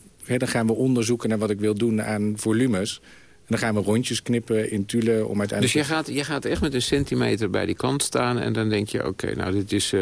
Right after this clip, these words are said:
Speaker 2: dit is helaas niet negentig, dat zou mooi zijn geweest, het is honderdrie.
Speaker 1: Nee.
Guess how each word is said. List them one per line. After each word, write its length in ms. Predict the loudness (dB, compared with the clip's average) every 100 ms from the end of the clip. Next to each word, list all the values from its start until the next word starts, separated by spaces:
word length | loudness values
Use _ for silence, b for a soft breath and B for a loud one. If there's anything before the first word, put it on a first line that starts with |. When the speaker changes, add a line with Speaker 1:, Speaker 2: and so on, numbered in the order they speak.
| 0 B B B B
Speaker 2:
dit 160 | 0 0
is 60 |
helaas 440 | 0 0 2 0 0
niet 180 | 0 2
negentig, 520 | 2 2 2 0 -2
dat 160 | -2
zou 140 | 0 2
mooi 200 | 2 2
zijn 200 | 0 -2
geweest, 320 | -2 -2 -2
het 120 | -2
is 120 | -2 -2
honderdrie. 420 | 0 2 4 4
Speaker 1:
Nee. 200 | 2